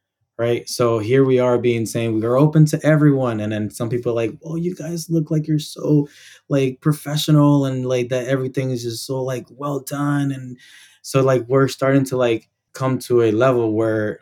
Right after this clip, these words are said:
some people see unreachable and they're like, you know, "I don't know if I can go and just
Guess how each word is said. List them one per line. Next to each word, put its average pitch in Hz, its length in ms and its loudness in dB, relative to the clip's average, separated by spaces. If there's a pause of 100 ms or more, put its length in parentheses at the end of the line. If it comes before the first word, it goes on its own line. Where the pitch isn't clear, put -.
(180)
some 135 360 -2
people 113 280 -4
see 117 240 -4
unreachable 104 720 -4 (400)
and 107 480 -4 (300)
they're 117 200 0
like, 110 340 -2 (340)
you 120 80 -6
know, 117 80 -4
"I 98 100 -4
don't 131 140 0
know 127 140 0
if 135 160 -2
I 120 80 0
can 113 120 -6
go 110 160 -2
and 101 160 -2
just 98 220 -12